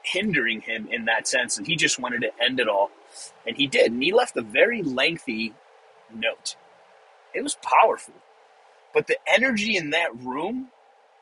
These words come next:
was an energy of, like, tension and fear, and it, like, it engulfed you. Even the senior guys, again, it was a two-man team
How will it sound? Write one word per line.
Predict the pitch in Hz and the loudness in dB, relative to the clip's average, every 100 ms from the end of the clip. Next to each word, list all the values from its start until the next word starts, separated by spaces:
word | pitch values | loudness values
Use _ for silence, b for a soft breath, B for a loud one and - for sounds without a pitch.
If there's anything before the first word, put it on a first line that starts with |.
| _ 135 | _ -2
was | 147 120 143 | 0 0 -4
an | 131 - | -8 -4
energy | 147 196 214 185 170 | 0 2 0 0 0
of, | 123 110 107 | -2 -4 -12
like, | 98 - _ _ | -12 -14 _ _
tension | - - - 208 202 - 165 123 | -6 -4 -2 -2 2 2 2 -4
and | 104 - | -8 -10
fear, | - - 208 208 202 170 139 113 _ B B B _ - | -10 -2 2 4 6 6 4 -2 _ B B B _ -8
and | 143 | -4
it, | 143 123 | -4 -4
like, | 139 117 - _ _ _ | -6 -6 -12 _ _ _
it | - 170 - | -18 -18 -8
engulfed | 147 110 107 185 247 233 - 233 | -8 -8 -2 6 8 6 -6 -10
you. | 98 | -8
Even | 127 208 240 262 | 0 0 2 0
the | 220 | 0
senior | - 247 302 262 | 0 0 0 0
guys, | 160 107 95 - | 2 0 -2 -8
again, | 160 269 269 - _ _ - - | -2 0 0 -4 _ _ -20 -16
it | 117 143 | -8 -4
was | 156 | -2
a | 151 | -2
two-man | - 202 196 185 | -2 0 2 2
team | - 151 143 | 0 -4 -4